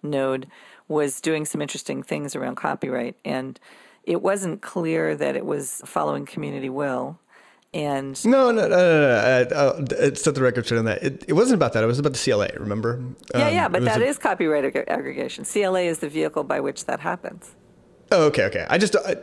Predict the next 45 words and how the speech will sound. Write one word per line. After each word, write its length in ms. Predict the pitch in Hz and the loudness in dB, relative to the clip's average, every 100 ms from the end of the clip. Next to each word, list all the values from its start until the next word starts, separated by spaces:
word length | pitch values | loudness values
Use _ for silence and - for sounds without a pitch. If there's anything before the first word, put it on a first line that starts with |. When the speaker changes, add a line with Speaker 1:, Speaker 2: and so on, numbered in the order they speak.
| - | -4
Speaker 2:
yeah, 180 | 202 165 | 2 4
that 80 | 147 | 4
didn't 220 | 202 202 | 2 2
have 140 | 180 | 4
anything 220 | 165 156 147 | 2 2 2
to 40 | |
do 60 | 135 | 2
with 100 | 120 | 0
them 120 | 123 | -2
being 160 | 117 | -2
the 80 | 101 | -4
trademark 460 | 87 - 120 107 - | -4 -2 0 0 -2
holder 240 | 95 87 | -4 -4
necessarily. 560 | 76 - - 87 78 76 | -8 -8 -6 -4 -4 -4
It 100 | - | -2
Speaker 1:
No, 60 | |
Speaker 2:
was 80 | 269 | -2
Speaker 1:
no, 60 | 285 | 0
Speaker 2:
just, 120 | 269 | 0
Speaker 1:
no. 240 | 185 190 233 | 2 0 0
Speaker 2:
uh, 40 | |
Speaker 1:
I'm 180 | 202 202 | -2 0
just 180 | 202 - | -2 0
saying 140 | - | 2
Speaker 2:
yeah, 120 | 185 | 4
Speaker 1:
that 80 | 139 | 4
Speaker 2:
yeah, 100 | 110 | 2
Speaker 1:
they 100 | 196 | 2
were 60 | 196 | 2
Speaker 2:
okay, 100 | 190 | 2
okay. 80 | |
Speaker 1:
doing 220 | 208 208 196 | 2 0 -2
interesting 440 | 196 175 - 156 | -4 -6 -6 -6
things. 540 | - 190 135 - - | -4 -4 -4 -6 -10
They, 300 | - 170 - - - - - | -4 -2 -2 -8 -20 -12 -2
they, 220 | 196 - | 0 0
they, 220 | 175 196 - - | -2 -2 -2 -2
as 280 | 208 226 | -2 -2
the 100 | 196 | -4
trademark 460 | 185 170 156 151 147 | -4 -2 -2 -4 -4
holder 340 | 151 147 156 - | -4 -2 -4 -4
and 320 | 156 151 147 | -4 -6 -8
the 40 | 143 | -8
copyright 520 | 151 143 135 135 139 | -6 -4 -4 -6 -6
holder, 280 | 139 135 | -8 -8